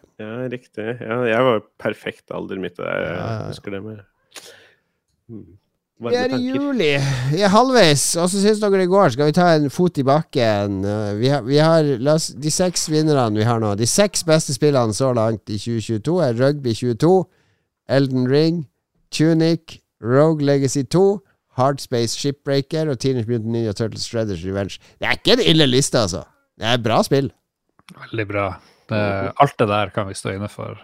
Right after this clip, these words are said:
Speaker 3: hundre prosent.
Speaker 2: Ja. Jeg synes det er en ryddig måte å gjøre det på månedsvis. Da er det mange spill som får muligheten til å skinne litt.
Speaker 3: Ja.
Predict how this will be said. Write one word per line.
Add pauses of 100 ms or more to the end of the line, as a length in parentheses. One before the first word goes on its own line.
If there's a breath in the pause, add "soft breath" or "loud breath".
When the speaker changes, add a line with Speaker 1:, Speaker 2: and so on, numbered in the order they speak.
Speaker 3:
hundre
prosent. (120)
Speaker 2:
Ja. (920)
Jeg
synes
det
er
en
ryddig
måte
å
gjøre
det
på
månedsvis.
Da
er
det
mange
spill
som
får
muligheten
til
å
skinne
litt. (1120 soft breath)
Speaker 3:
Ja.